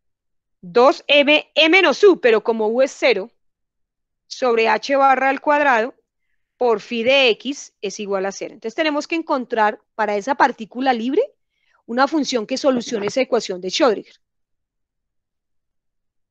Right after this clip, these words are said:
Ah, bueno, recordemos que, esto, que si k cuadrado es igual a dos M E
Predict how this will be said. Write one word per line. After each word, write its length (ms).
Ah, 120
bueno, 220
recordemos 640
que, 200
esto, 320
que 160
si 160
k 240
cuadrado 640
es 220
igual 300
a 100
dos 400
M 500
E 220